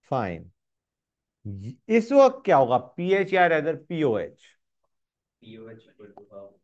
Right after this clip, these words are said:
Speaker 1: पीओएच will be equal to half पीकेबी minus log C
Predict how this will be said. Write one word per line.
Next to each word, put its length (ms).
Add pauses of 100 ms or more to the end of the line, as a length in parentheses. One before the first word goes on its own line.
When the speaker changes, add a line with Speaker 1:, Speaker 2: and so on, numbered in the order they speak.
Speaker 1:
पीओएच 420
will 220
be 180
equal 300
to 100 (3250)
half 420 (280)
पीकेबी 580 (160)
minus 500
log 420
C 240